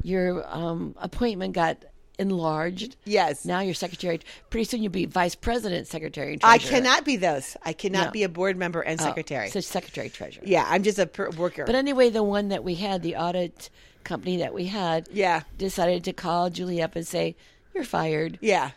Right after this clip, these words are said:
Speaker 1: We can't do you 'cause you're too small."
Speaker 2: Yeah, exactly. And I'm like, "Okay." <laughs>
Speaker 1: Sorry, Jules.
Speaker 2: <laughs> Exactly. Exactly.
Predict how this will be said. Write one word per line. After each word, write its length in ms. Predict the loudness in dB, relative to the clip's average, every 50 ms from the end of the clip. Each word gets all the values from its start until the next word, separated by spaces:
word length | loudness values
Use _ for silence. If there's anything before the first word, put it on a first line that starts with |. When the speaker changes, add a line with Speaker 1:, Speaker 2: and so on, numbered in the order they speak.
| _
Speaker 1:
We 80 | -6 -6
can't 320 | -2 0 0 0 0 0
do 100 | 0 0
you 160 | 0 2 0 0
'cause 160 | -2 -4 -6
you're 80 | -6
too 180 | -8 -8 -8 -8
small." 460 | -8 -6 -4 -4 -4 -4 -6 -8 -8 0
Speaker 2:
Yeah, 200 | 2 4 4 4
exactly. 760 | 2 -2 0 2 4 4 4 4 2 -2 -2 -2 -4 -8 -12 -12 -6
And 100 | -2 -2
I'm 140 | 0 0 2
like, 280 | 2 0 0 0 0 4
"Okay." 600 | 4 4 6 6 4 2 4 2 2 0 -2 -4 -6
<laughs> 40 | -12 -12 -12 -12 -12 -6 -6 -4 -4 -4 -8 -10 -14 -20 -20 -20 -20 -20 -20 -20 -20
Speaker 1:
Sorry, 440 | -16 -14 -12 -12 -12 -12 -14 -14
Jules. 320 | -14 -14 -16 -14 -12 -12 -8
Speaker 2:
<laughs> 100 | -6 -6 -6 -8 -12 -14 -10 -8 -8 -8 -10 -14 -8
Exactly. 720 | -6 -6 -6 -4 -2 0 0 0 0 -2 -6 -8 -8 -8 -8 -10 _ _ -20 -18 -16 -14 -14 -14 -16 -18 -4 -2
Exactly. 760 | -2 -2 0 -2 -2 2 2 2 2 0 -2 -6 -8 -8